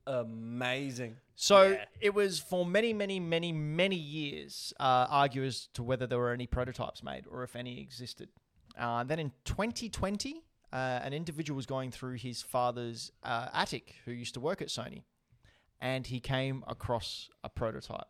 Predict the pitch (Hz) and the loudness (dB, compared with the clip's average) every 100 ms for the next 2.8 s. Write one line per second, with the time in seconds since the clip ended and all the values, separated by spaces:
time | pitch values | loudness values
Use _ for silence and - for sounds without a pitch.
0 | _ _ _ 117 - 127 131 127 117 120 | _ _ _ -14 -8 -6 -4 -4 -4 -4
1 | 113 113 104 113 127 123 104 - - - | -4 -6 -8 -8 -8 -8 -10 -14 -20 -20
2 | 123 117 120 127 123 95 85 | -14 -10 -8 -6 -8 -8 -10